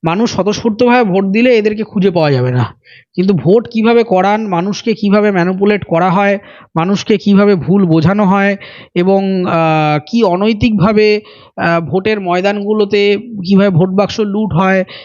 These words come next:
কিভাবে ওই, আহ, ইভিএম, এই ইভিএম বলছি, ওই ব্যালট পেপার খেয়ে ফেলা হয়, কিভাবে এই সমস্ত জিনিসপত্রগুলো,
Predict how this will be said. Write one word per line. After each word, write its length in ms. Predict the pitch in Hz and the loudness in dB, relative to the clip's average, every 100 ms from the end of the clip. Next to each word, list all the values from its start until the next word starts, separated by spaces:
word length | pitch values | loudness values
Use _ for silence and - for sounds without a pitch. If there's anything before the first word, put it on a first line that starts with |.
| _ | _
কিভাবে 520 | - 196 208 202 202 | 2 4 4 4 2
ওই, 440 | 196 185 185 175 170 | 2 0 0 2 0
আহ, 60 | 220 | 0
ইভিএম, 540 | 214 208 208 208 202 | 0 2 0 -2 -2
এই 300 | 202 180 190 | 0 0 -2
ইভিএম 240 | 180 185 160 | -2 0 0
বলছি, 220 | 151 156 | -2 2
ওই 140 | 151 | 2
ব্যালট 280 | 156 190 202 - | 2 0 0 -2
পেপার 220 | 208 202 | -2 -2
খেয়ে 260 | - 226 | 0 0
ফেলা 240 | 214 208 202 | 2 0 0
হয়, 280 | 190 185 185 - - _ | 0 -2 -4 -12 -20 _
কিভাবে 480 | 220 208 214 208 208 | -12 -4 -2 0 0
এই 240 | 214 196 | 0 -4
সমস্ত 400 | 202 202 208 - | -4 -6 -6 -4
জিনিসপত্রগুলো, 960 | 202 202 202 208 196 202 196 202 196 | -4 -2 -4 -2 0 0 2 2 2